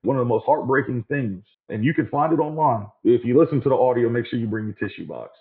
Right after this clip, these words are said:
They literally have two-year-old kids sitting in front of a judge trying to justify why they need to come to America. A two-year-old child where English isn't even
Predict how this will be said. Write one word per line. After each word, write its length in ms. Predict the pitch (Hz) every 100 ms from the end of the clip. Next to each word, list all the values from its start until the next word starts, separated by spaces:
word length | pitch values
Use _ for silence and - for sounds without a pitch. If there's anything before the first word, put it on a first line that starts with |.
| _ -
They 160 | 135
literally 560 | 127 135 180 165 147 139
have 200 | 123 117 -
two-year-old 600 | 170 156 156 143 135 110
kids 260 | 120 104 - _ _ -
sitting 240 | 156 151
in 120 | 135 117
front 220 | 135 131
of 80 | 117
a 60 |
judge 380 | 113 110 98 85 - _ -
trying 280 | 135 131
to 100 | 120
justify 760 | 104 - 131 127 123 120 117 98
why 300 | 92 104 104
they 100 | 107
need 200 | 107 98
to 60 |
come 260 | 92 107 101
to 140 | 101
America. 520 | 95 92 69 - - - _ -
A 60 |
two-year-old 560 | 131 190 220 185 180 180
child 260 | 127 117 107
where 120 | 92
English 360 | 151 180 139
isn't 240 | 143 117 131
even 420 | 127 117 110 104